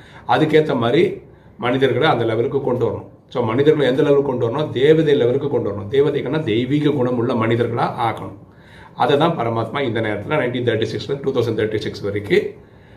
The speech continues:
ராஜயோகம்ன்ற செஷன் எடுத்து நமக்கு புரிய வைக்கிறார். அதுல அவரு நமக்கு ஒரு ஃபார்முலா சொல்லி கொடுக்குறார். அது பேரு மன்மனா பவ.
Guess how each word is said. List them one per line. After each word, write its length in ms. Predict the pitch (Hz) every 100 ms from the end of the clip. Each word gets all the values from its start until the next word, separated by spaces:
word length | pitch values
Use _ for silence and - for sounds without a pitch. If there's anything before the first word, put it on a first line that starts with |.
| - -
ராஜயோகம்ன்ற 720 | 123 120 113 107 120 117 101 95
செஷன் 400 | 95 104 117 101
எடுத்து 220 | 98 175
நமக்கு 300 | 175 113 104
புரிய 260 | 113 131 110
வைக்கிறார். 380 | 98 95 95 - -
அதுல 240 | 123 147 151
அவரு 180 | 123 117
நமக்கு 280 | 117 123
ஒரு 100 | 113 101
ஃபார்முலா 280 | 113 123 117
சொல்லி 220 | 107 107
கொடுக்குறார். 340 | 110 135 165
அது 60 | 147
பேரு 180 | 123 110
மன்மனா 480 | 104 104 110 110 117 98
பவ. 240 | 101 101